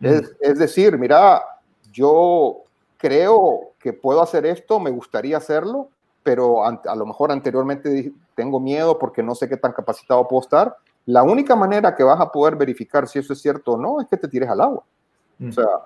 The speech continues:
Speaker 2: eh, es como tirarte a un río y decir, "¿Será que puedo nadar o no puedo nadar?". Tirate y vas a ver si vas a poder nadar o no. O sea,
Speaker 1: <laughs>
Speaker 2: es la única manera. Entonces, hay que tomar un poco de valor y, y decir, "¿Qué es lo peor que me puede pasar?".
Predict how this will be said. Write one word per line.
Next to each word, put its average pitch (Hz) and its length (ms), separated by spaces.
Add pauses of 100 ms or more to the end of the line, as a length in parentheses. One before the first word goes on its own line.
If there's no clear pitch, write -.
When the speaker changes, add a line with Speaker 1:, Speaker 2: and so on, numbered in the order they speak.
(460)
Speaker 2:
eh, 117 440
es 135 120
como 170 220
tirarte 160 420
a 160 60
un 156 140
río 190 220
y - 20
decir, 151 300
"¿Será 104 260
que 151 100
puedo 160 220
nadar 170 240
o 269 40
no 220 120
puedo - 160
nadar?". 160 260
Tirate 98 360
y - 20
vas 135 160
a 131 60
ver 139 200
si 131 60
vas 120 140
a - 20
poder 233 220
nadar 269 240
o 180 40
no. 196 140
O - 280
sea, 147 260
Speaker 1:
<laughs> 135 340
Speaker 2:
es 117 40
la 151 120
única 165 260
manera. 143 460 (400)
Entonces, 156 640 (340)
hay 131 140
que 185 120
tomar 160 300
un 165 120
poco 165 300
de 165 60
valor 139 540
y, 113 420 (480)
y 120 160
decir, 170 380
"¿Qué - 80
es 156 60
lo 175 120
peor 175 200
que 180 80
me 160 100
puede 160 180
pasar?". 165 440